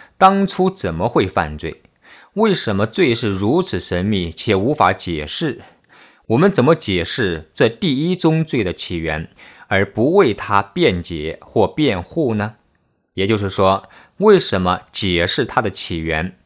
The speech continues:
就等于证明它是正当的？弟兄姊妹，罪恶是如何发生的？约翰之灵告诉我们，它是神秘的，而且是无法解释的。那么为什么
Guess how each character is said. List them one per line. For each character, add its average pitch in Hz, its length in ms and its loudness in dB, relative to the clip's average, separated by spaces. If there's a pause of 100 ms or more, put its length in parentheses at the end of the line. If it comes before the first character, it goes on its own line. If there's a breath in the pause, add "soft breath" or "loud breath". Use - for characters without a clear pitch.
就 127 140 0
等 92 300 0
于 95 120 0
证 170 300 0
明 92 260 -2
它 104 420 0
是 - 180 -4
正 98 340 0
当 151 340 0
的？ - 240 -10 (1600)
弟 120 80 2
兄 117 100 6
姊 107 100 0
妹， 92 240 0
罪 139 380 2
恶 107 220 4
是 92 440 -2 (100)
如 104 320 0
何 90 280 0
发 98 300 4
生 98 220 -2
的？ 92 260 -4 (840)
约 113 140 2
翰 110 80 4
之 110 80 0
灵 98 160 0
告 95 200 2
诉 90 140 -4
我 85 40 -2
们， 78 220 -8 (560 soft breath)
它 - 100 -8
是 104 120 0
神 98 280 2
秘 139 280 2
的， 85 240 -8 (160)
而 98 160 -2
且 101 120 -2
是 95 140 -2
无 92 300 -2
法 92 180 4
解 76 380 -6
释 143 260 -2
的。 - 220 -10 (1400)
那 165 100 2
么 190 140 8
为 233 180 8
什 95 160 -2
么 82 240 0